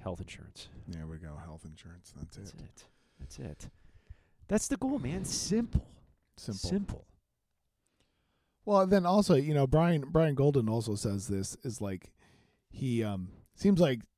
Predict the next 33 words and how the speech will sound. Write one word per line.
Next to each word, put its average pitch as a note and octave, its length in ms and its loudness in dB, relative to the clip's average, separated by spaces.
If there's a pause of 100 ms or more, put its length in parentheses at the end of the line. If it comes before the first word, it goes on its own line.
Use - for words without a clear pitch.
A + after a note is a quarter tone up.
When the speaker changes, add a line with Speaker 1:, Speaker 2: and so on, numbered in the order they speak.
(560)
Speaker 2:
three G3+ 240 8
or F#3 40 10
four F3 220 8
times D3 300 4
a A#2+ 40 0
year B2 220 0
he'll G#2+ 140 -2
say, F#2 300 -6 (100)
"I'm B2+ 120 -4
just, C#3 320 -4
I'm C#3+ 80 -8
just - 140 -8
gonna G2+ 160 -4
be, F2+ 140 -10 (140)
I'm A2+ 140 -4
just G#2+ 180 -8
gonna F#2+ 120 -6
be F2 140 -6
more F#2+ 260 -4
direct." F2+ 440 -8 (300)
Like, G#2+ 200 -6
you A#2+ 120 -6
know, A2 100 -2
he'll A#2+ 180 -2
come C3+ 180 -4
back A#2 220 -6
and A2 120 -6
say, A#2+ 140 -4
"Is A2+ 140 -6
like, G2 180 -12 (400)
there's D#3+ 160 0
only B3 240 8
f-," - 160 -2